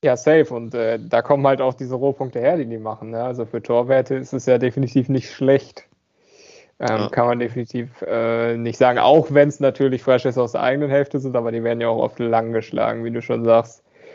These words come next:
Speaker 2: Mhm.
Speaker 1: Sonst die zweite Frage, die ich hab, zwei Mannschaften haben in dieser Saison noch nicht einen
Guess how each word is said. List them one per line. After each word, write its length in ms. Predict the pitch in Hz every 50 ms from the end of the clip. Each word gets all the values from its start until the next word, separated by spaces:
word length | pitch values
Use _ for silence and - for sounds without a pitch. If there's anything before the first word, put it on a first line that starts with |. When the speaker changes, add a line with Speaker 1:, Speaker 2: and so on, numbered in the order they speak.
| - - - -
Speaker 2:
Mhm. 160 | - 117 107
Speaker 1:
Sonst 320 | 107 131 139 151 151 151 -
die 80 | 151
zweite 440 | - - - 127 135 139 - 208 240
Frage, 260 | - - 202 196 196
die 60 | 185 185
ich 120 | - -
hab, 160 | 185 151 -
zwei 340 | - - - 147 156 196 247
Mannschaften 640 | 240 226 208 208 208 - 196 185 180 180 - 175
haben 160 | 156 160 160 160
in 80 | 156
dieser 220 | 151 170 170 165 156
Saison 260 | 156 151 151 156 156
noch 140 | 151 147 143
nicht 260 | 147 139 - - -
einen 260 | 156 175 196 208 185